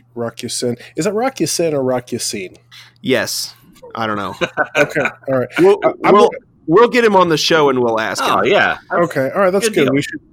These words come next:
Speaker 1: we should do that. Let's work, let's work on, on next Tuesday for the Wednesday show. We'll, we'll get him on and just ask him that.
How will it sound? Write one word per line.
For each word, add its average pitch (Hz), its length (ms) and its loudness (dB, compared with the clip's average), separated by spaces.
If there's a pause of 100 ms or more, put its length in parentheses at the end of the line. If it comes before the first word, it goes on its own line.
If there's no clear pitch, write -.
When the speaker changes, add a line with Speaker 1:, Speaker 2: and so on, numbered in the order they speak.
(120)
Speaker 1:
we 175 120 -2
should 170 160 -4
do 151 140 2
that. 127 220 0
Let's 147 200 -4
work, 175 160 -4 (460)
let's 175 160 -4
work 196 160 0
on, 165 340 0
on 139 460 0
next 147 460 -4
Tuesday 143 500 0
for 135 140 -8
the 127 60 -2
Wednesday 127 360 -2
show. 123 180 -2
We'll, 120 260 -2
we'll 123 120 -6
get 127 140 -4
him 123 120 -2
on 117 140 -2
and 113 120 -6
just 107 180 -10
ask 104 200 -8
him 104 80 -10
that. 107 200 -10